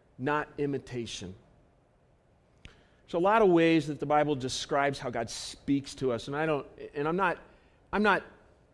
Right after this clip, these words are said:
saying that, I'm not talking about this loud voice. In fact, the experiences that I've sensed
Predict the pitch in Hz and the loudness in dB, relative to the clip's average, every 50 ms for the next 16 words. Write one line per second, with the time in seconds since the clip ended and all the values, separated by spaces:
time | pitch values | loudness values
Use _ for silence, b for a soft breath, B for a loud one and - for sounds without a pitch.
0 | - _ - - - - - - 196 180 185 185 180 180 165 156 147 131 - - | -20 _ -10 -10 -8 -8 2 4 4 4 6 4 4 4 2 2 0 0 -2 -8
1 | - - 151 175 180 160 - 180 165 160 143 135 113 117 120 123 123 127 135 135 | -10 -8 -6 -6 -6 -6 -8 -8 -6 -4 -6 -6 -6 -6 -4 -2 0 0 0 0
2 | 127 117 113 113 110 110 107 - 139 127 - - 160 156 143 - - - b b | -2 -4 -8 -8 -8 -8 -8 -8 -10 -10 -2 0 2 2 0 0 -8 -20 b b
3 | b b b b b b b b _ _ - 143 135 - - 185 208 208 185 - | b b b b b b b b _ _ -6 -4 -4 -2 0 2 2 2 2 0
4 | 165 139 156 143 147 143 160 180 165 170 - - - - - - - - 170 165 | -2 -2 -2 0 2 2 2 0 -2 -4 -12 -20 -20 -18 -16 -10 -6 -4 -4 -4
5 | 160 - - | -4 -8 -14